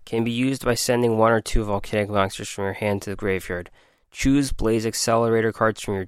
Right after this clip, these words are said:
deck or graveyard equal to the number of cards you sent from your hand to the graveyard.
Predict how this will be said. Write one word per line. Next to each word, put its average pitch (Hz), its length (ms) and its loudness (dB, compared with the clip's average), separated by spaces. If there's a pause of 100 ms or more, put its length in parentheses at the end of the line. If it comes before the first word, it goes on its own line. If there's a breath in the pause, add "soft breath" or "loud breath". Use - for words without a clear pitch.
deck 113 260 2
or 98 120 -4
graveyard 104 480 0 (120)
equal 120 340 -4
to - 120 -8
the 110 100 0
number 110 240 0
of 104 120 -6
cards 104 280 -2
you 104 60 -14
sent 110 260 -2
from 104 180 -6
your 95 100 -4
hand 101 260 -4
to - 100 -16
the 101 80 -18
graveyard. 92 480 -2